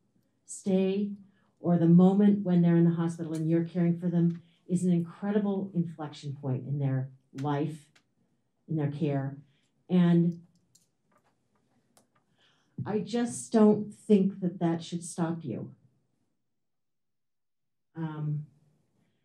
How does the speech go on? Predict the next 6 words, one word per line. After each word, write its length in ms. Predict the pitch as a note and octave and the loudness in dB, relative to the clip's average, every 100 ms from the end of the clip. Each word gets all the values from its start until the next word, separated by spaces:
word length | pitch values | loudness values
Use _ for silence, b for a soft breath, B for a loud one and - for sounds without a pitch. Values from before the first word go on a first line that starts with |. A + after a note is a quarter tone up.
| _ _ - | _ _ -6
I 100 | G3 | -4
think 320 | G3 A3 A3 | -2 -4 -6
you 140 | F#3+ | -2
might 360 | G3+ F#3 F#3+ G3 | 0 0 -2 -4
be 120 | G3+ | -6
surprised. 920 | F#3+ F#3+ - F3+ E3 - C3+ - - | -8 -8 -4 0 0 -2 -8 -14 -20